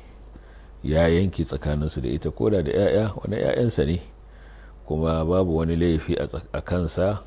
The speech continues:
ko a kan ita matar, saboda ba wani abu ne da aka yi shi da ganganci. ƴaƴansu, ƴaƴansu ne. Ah, amma kuma wannan aure da za, daga, daga bayyanar wannan, shi kuma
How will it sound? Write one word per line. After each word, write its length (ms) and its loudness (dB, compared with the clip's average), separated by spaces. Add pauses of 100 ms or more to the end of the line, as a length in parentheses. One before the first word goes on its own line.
(120)
ko 160 -2
a 120 -2
kan 200 -2
ita 220 -2
matar, 360 -4 (800)
saboda 360 0
ba 140 2
wani 140 2
abu 240 -2
ne 120 -2
da 120 -4
aka 180 -6
yi 80 0
shi 120 -6
da 100 -4
ganganci. 640 -4 (320)
ƴaƴansu, 560 -2
ƴaƴansu 420 -2
ne. 140 -6 (1000)
Ah, 680 -6 (160)
amma 300 -4
kuma 280 0
wannan 220 0
aure 420 0 (160)
da 200 -2
za, 240 0
daga, 400 0 (180)
daga 340 -2 (220)
bayyanar 480 6
wannan, 560 0
shi 160 -12
kuma 220 -2